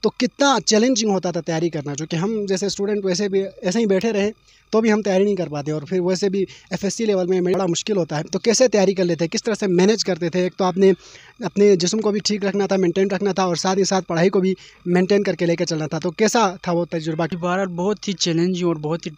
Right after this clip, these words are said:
Speaker 2: टफ टास्क था, फिर भी मतलब मैंने मैनेज करने की कोशिश की। असल में ये चीज़ था ना कि, म-, मैट्रिक में भी मैंने पूरे मतलब बल्तिस्तान रीजन में टॉप किया था, तो इस वजह से मेरे वालिदैन जो है ना, जो कि, अ, बहुत मतलब बैकवर्ड इलाके से इतना मतलब फाइनेंशियली इतना स्ट्रॉन्ग नहीं है, तो उनकी जो है ना वो वालिदैन, रिश्तेदार और ओवरऑल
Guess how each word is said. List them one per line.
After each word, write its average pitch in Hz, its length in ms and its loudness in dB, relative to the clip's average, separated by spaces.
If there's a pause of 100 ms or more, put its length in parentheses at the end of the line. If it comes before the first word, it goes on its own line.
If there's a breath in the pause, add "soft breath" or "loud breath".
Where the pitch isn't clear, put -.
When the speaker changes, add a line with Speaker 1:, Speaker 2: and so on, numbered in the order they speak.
(180)
Speaker 2:
टफ 190 260 -4
टास्क 156 300 -4
था, 175 60 -6
फिर 202 240 -4
भी 190 100 -4
मतलब 165 240 -2
मैंने 180 220 0
मैनेज 175 280 0
करने 180 180 -4
की 170 60 -2
कोशिश 165 280 -10
की। 165 100 -14
असल 190 220 -4
में 208 180 -2 (360 loud breath)
ये 190 100 4
चीज़ 202 300 -4
था 190 60 2
ना 185 120 2
कि, 185 200 -4
म-, 175 100 -4 (340)
मैट्रिक 165 320 0
में 202 160 0
भी 190 60 -2
मैंने 185 200 -2
पूरे 170 260 -6
मतलब 160 280 -6
बल्तिस्तान 160 440 -6
रीजन 175 220 -2
में 170 160 -4
टॉप 165 200 -2
किया 185 140 -4
था, 170 180 -8 (280 loud breath)
तो 180 60 0
इस 170 120 -2
वजह 180 160 -2
से 180 120 -2
मेरे 175 240 0
वालिदैन 175 460 0
जो 165 120 -2
है 170 80 -2
ना, 165 80 0
जो 160 180 -2
कि, 170 240 -6
अ, 165 40 -6 (300 loud breath)
बहुत 160 560 -4
मतलब 165 500 -2
बैकवर्ड 175 300 0
इलाके 160 320 -4
से 165 120 -8
इतना 170 200 -4
मतलब 165 220 -4
फाइनेंशियली 170 540 -2
इतना 170 200 -2
स्ट्रॉन्ग 190 340 0
नहीं 185 140 0
है, 175 60 0
तो 185 160 -2
उनकी 214 240 0
जो 185 180 -4
है 196 80 -2
ना 196 60 -2
वो 180 240 -2
वालिदैन, 160 460 0
रिश्तेदार 165 300 -4
और 170 160 -4
ओवरऑल 180 280 -2